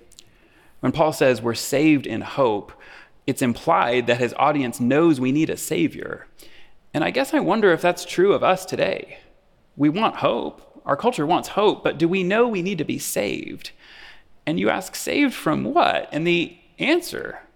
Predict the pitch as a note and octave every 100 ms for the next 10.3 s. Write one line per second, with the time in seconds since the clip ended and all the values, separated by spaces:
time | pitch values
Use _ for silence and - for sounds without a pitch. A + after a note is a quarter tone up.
0 | _ - C#3 D4+ E3+ G3+ F#3+ - F#3 B3
1 | A#3 G3+ F#3+ C3 - - D4+ - - -
2 | - - _ _ - - - - - -
3 | G3+ G#3+ G#3 - D4 D4+ G#3 F#3 F3+ G#3
4 | - D3 D3+ C#3+ C3 B2 A#2+ - - -
5 | - - - - D3+ - A3 G3+ E3+ D#3+
6 | D#3 C3 C3 D3 D3+ C3 C3 A#2+ C3+ C3+
7 | - C#3+ - E3+ E3 D#3 G3+ A3+ C4 A3+
8 | E3+ D3+ C3+ C3+ C#3 D#3 C#3 A#2+ G2 -
9 | - _ _ _ C3+ C#3+ C3+ B2 A2+ F#2+
10 | D2+ -